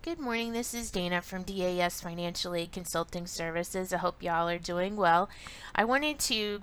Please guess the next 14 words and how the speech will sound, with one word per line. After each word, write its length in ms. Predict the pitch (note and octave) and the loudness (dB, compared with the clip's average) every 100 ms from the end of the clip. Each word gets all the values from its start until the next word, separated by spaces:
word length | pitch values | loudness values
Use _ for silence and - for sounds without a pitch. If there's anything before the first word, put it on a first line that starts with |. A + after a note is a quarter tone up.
| - | 0
pop 280 | - G3+ - | 4 4 4
on 280 | F#3+ F#3+ F#3+ | 2 2 2
today 580 | - F3+ E3+ E3+ E3+ F3+ - | 0 0 2 2 0 -2 -4
and, 440 | F#3 F3+ F3+ F3 F3+ | 0 2 0 0 2
uh, 300 | F3 F3 F3 | 4 4 2
just 440 | F3 F#3 - - - | -2 -2 -2 -4 0
go 160 | G3+ G3+ | 2 2
over 240 | G#3 G#3+ | 2 4
a 100 | G3+ | 6
little 260 | F#3+ F3+ F3+ | 6 4 6
bit 240 | F3 F3 | 6 4
about 460 | E3+ E3 E3 E3 - | 4 4 6 4 2
my 180 | F3 | 0
background, 840 | F#3+ F3+ F3 - E3 E3 E3 E3+ | 4 4 4 2 -2 0 -2 -4